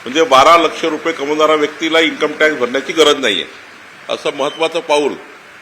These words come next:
हे केंद्र सरकारने उचललं. त्यामुळे बाजारपेठ ही आता मोठ्या प्रमाणावर वर जाईल, त्यातून मोठ्या प्रमाणावर, अ, या ठिकाणी सर्वच, अ, क्षेत्रामध्ये याचा एक मोठा फायदा होईल.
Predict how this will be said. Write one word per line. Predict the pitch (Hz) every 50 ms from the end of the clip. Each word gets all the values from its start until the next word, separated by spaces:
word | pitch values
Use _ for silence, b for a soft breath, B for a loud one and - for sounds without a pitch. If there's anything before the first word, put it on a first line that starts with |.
| - - - - - - - - - - - -
हे | 127 147
केंद्र | 147 - 139 139 139 143 156
सरकारने | 147 160 143 127 - 156 147 147 147
उचललं. | 139 127 - 160 160 160
त्यामुळे | 165 165 156 143 147 156 156 160 160 165 160 - - - - - - 120
बाजारपेठ | 120 120 127 135 165 175 180 - - 185 180 151
ही | 160 165
आता | 156 143 - 143 135 107 - - - -
मोठ्या | 123 127 127 151 156
प्रमाणावर | 147 147 147 147 151 151 151 151 151 147 - - - - -
वर | 117 135 143 139
जाईल, | 135 151 156 139 104 87 - - - - - - 120 -
त्यातून | 127 127 127 156 160 160
मोठ्या | 147 131 131 143 143
प्रमाणावर, | 139 139 143 139 143 143 147 160 170 - - - - - - - - - - - - - - - -
अ, | - - 117 123 123
या | 127 139 139
ठिकाणी | 139 156 143 143 147 151 170 180
सर्वच, | 175 - - 151 160 165 196 196 196 - - - - -
अ, | 143 139 143 143
क्षेत्रामध्ये | 139 - - 151 143 160 160 160 156 156 147 131 87 - - - - -
याचा | 120 113 - 147
एक | 151 -
मोठा | 151 139 147 143
फायदा | 131 127 127 131 131
होईल. | 127 120 113 101